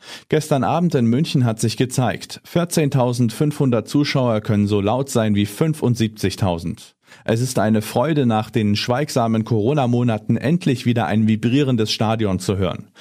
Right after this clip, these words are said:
Was gibt es Schöneres, als wenn an einem milden Sommerabend der Funke aus dem Stadion durch den Fernseher in die Kneipe überspringt? Eben.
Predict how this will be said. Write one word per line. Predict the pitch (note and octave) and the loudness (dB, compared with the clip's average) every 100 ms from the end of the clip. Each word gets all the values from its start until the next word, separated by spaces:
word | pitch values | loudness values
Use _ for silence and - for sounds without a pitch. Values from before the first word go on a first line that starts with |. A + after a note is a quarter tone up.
| - _ | -20 _
Was | - B2+ D3+ | -4 -2 0
gibt | - D3+ C3 | -2 0 0
es | A#2 | -2
Schöneres, | - C3+ D3+ B2+ B2 - | 0 2 2 2 0 -2
als | - F#2+ - - | -2 -2 -2 0
wenn | G#2 | 2
an | G#2+ | 0
einem | E2 F#2+ F#2+ G2 | 0 0 2 2
milden | C#3+ D#3 C#3+ | 2 2 2
Sommerabend | A#2 A#2+ A#2+ D#2+ F#2 F#2+ F2+ - - | 2 2 2 2 0 0 -2 -2 -4
der | F#2 | -2
Funke | - D3+ B2+ | 0 0 0
aus | F2 A2 | 0 -2
dem | G#2+ F#2 | -2 -2
Stadion | - G#2+ A2+ A2+ G#2 G2+ | 0 0 2 2 2 2
durch | F#2+ - | 0 0
den | F#2 | -2
Fernseher | F2 A2 A2 A2 G#2+ | 0 0 0 2 0
in | E2+ | 0
die | G2 | -2
Kneipe | G2 - F#2+ F#2+ - | -2 -2 -2 -2 -2
überspringt? | G2 F#2+ - - - - - - _ _ | -2 -2 -4 -6 -10 -10 -18 -20 _ _
Eben. | A2 G2+ - - | -2 0 -6 -14